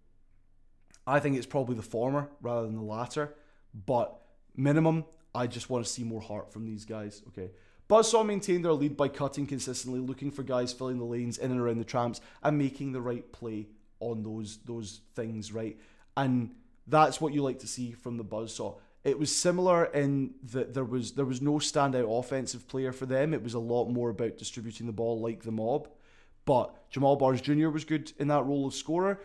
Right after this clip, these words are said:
and Tyquan Scott was still very aggressive defensively. The one concern that we'll talk about in a moment, both those guys end up going out with injuries.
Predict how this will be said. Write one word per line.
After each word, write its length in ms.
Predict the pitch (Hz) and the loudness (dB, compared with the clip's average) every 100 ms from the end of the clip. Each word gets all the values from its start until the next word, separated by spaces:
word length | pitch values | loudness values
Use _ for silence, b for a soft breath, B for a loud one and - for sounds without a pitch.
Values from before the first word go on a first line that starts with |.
| B | B
and 100 | - | -8
Tyquan 420 | 135 143 143 139 120 | -2 -2 -2 -4 -4
Scott 360 | - 127 120 | -4 -2 -2
was 160 | 135 127 | -4 -6
still 400 | - 127 123 123 B - | -4 -2 -4 -6 B -6
very 360 | 135 131 131 | -2 0 0
aggressive 520 | 123 120 110 110 120 | -2 -2 -4 -4 -8
defensively. 640 | 101 107 113 110 117 104 101 b b - | -10 -8 -8 -8 -10 -10 -10 b b 2
The 80 | |
one 320 | 147 160 175 170 | 6 8 8 6
concern 640 | 156 135 220 233 190 190 | 2 4 6 8 6 0
that 100 | - | -6
we'll 100 | 135 | -6
talk 260 | - 135 127 | -4 -4 -2
about 120 | 131 | -4
in 60 | 113 | 0
a 40 | |
moment, 340 | 170 175 143 - - _ | 0 0 -2 -8 -20 _
both 280 | 185 180 180 | 6 6 6
those 180 | 165 151 | 0 2
guys 280 | 147 147 | 4 4
end 180 | 139 131 | 2 -2
up 120 | 127 | -4
going 220 | - 131 123 | -4 -4 -4
out 80 | |
with 100 | 101 | -4
injuries. 480 | 113 107 113 110 98 | -6 -6 -6 -8 -10